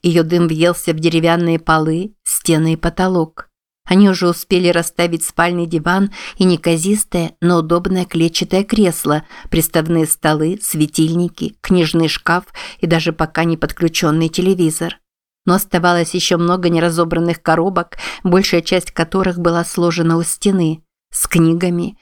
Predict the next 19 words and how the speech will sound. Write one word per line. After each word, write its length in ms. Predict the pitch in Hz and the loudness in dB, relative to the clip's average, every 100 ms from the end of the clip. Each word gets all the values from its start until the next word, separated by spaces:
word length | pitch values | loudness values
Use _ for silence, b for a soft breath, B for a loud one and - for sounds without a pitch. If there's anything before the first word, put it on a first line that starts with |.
| B | B
рамками 460 | - 180 185 180 160 | 0 0 0 0 0
с 140 | 160 | 0
фотографиями, 1000 | - 160 165 165 180 - 180 170 170 196 _ | -4 -2 0 0 0 -2 -4 -2 -4 -8 _
безделушками, 960 | 170 160 170 165 180 - - 180 175 - - | -2 2 2 4 2 -4 -6 -4 -4 -8 -2
разной 440 | 185 170 165 165 | -2 0 -2 0
одеждой 580 | 160 180 196 202 165 160 B B | 0 0 0 2 0 -2 B B
и 60 | 175 | -6
кухонными 560 | - 175 - 165 160 165 | 0 -2 0 0 2 0
принадлежностями. 1160 | - 180 190 196 165 160 156 - 160 156 165 _ _ _ _ _ | 0 0 2 0 0 -2 -4 -4 -4 -4 -6 _ _ _ _ _
Орла 300 | 185 180 175 | 2 2 0
прикинула, 640 | - 170 - 185 175 165 - | 0 -2 0 0 0 -2 -2
в 60 | |
какую 360 | - 170 185 175 | -2 2 2 2
из 120 | 165 | 2
них 220 | 175 - | -2 0
могло 300 | 170 160 175 | 0 2 0
бы 120 | 160 | 0
поместиться 720 | 160 165 170 - 170 - - 190 | -2 0 -2 -2 -6 -4 0 2
оружие. 520 | 196 165 160 160 - | 2 0 -4 -6 -10